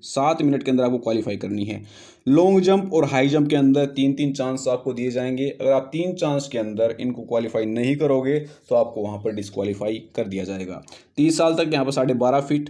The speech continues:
और हाई जंप यहाँ पर साढ़े तीन फीट। तीस से चालीस साल यहाँ पर आठ मिनट के अंदर सोलह सौ मीटर क्वालिफाई करनी है। लॉन्ग जंप रहेगी साढ़े ग्यारह और तीन पॉइंट पच्चीस फीट यहाँ पर रहेगी हाई जंप। चालीस साल से ऊपर नौ मिनट के अंदर सोलह सौ मीटर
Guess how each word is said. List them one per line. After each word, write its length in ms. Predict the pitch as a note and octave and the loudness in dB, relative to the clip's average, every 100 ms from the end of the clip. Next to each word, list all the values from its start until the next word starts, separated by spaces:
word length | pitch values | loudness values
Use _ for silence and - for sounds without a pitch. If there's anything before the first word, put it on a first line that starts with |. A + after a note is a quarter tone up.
| - | -6
और 140 | A#2 A#2 | -4 0
हाई 180 | B2 C#3 | 0 2
जंप 240 | D3 B2 | 2 2
यहाँ 160 | B2 A2+ | 0 -2
पर 140 | C#3 | -2
साढ़े 320 | C3+ G#2 C3 - - | -2 -2 -2 -6 -8
तीन 180 | A2 F#2+ | -6 -6
फीट। 260 | F#2+ F#2+ - _ _ | -8 -14 -18 _ _
तीस 260 | D3+ F3 - | -4 -2 -2
से 80 | F#3+ | -2
चालीस 440 | E3+ D3 F3 - | 0 2 0 0
साल 280 | C#3+ C#3 D#3 - - _ | 0 0 -2 -10 -20 _
यहाँ 200 | B2 C3+ B2+ | -2 -2 0
पर 260 | C#3+ C#3 C3 | 0 0 0
आठ 220 | D3+ D#3 | 0 2
मिनट 260 | C#3 C#3 | 2 0
के 80 | - | 0
अंदर 180 | B2 B2 | 0 0
सोलह 300 | A#2+ A#2 A#2 | 0 -2 0
सौ 120 | B2 | 0
मीटर 220 | A#2+ B2 | -2 -2
क्वालिफाई 380 | C3 C3+ C#3 C#3 | 0 0 0 -2
करनी 280 | C#3 C3+ C3+ | -2 0 0
है। 240 | C3+ C3+ - - - - - | 0 -6 -10 -20 -20 -10 0
लॉन्ग 360 | D3+ G3 G#3+ | 4 4 4
जंप 200 | G3 G3 | 4 2
रहेगी 320 | F3 D#3 F3+ D3+ | 2 2 0 0
साढ़े 300 | D#3 C3+ C3 | 0 2 4
ग्यारह 440 | C3+ C#3+ E3 E3 | 4 4 2 0
और 140 | B2 - | -6 -2
तीन 220 | D#3+ F3 | 0 0
पॉइंट 260 | D#3 D3 - | 2 0 0
पच्चीस 400 | C#3+ D#3+ D3 - | -4 -2 -2 0
फीट 220 | C3+ C3 | -2 -2
यहाँ 180 | A#2+ B2 | -4 -4
पर 140 | A2+ | -2
रहेगी 400 | G2+ G2+ C3 D#3 - | -2 -2 -6 -10 -10
हाई 180 | G2 G2 | -4 -4
जंप। 260 | F#2+ F#2 F2+ _ _ - _ _ - | -4 -8 -12 _ _ -20 _ _ -4
चालीस 320 | C#3+ E3+ F3 | 0 2 2
साल 180 | E3+ E3 | 4 2
से 160 | D#3+ E3 | 2 0
ऊपर 580 | D#3+ D#3 C3 F#2+ - _ _ - | 2 2 0 -2 -8 _ _ 0
नौ 220 | C#3 D#3+ | 2 4
मिनट 280 | E3 D#3+ - | 4 4 2
के 100 | D#3 | 4
अंदर 300 | D3 D#3 D3+ | 4 4 2
सोलह 340 | - C3 C3 | -2 2 2
सौ 120 | D3 | 2
मीटर 280 | C#3 D3 | 2 2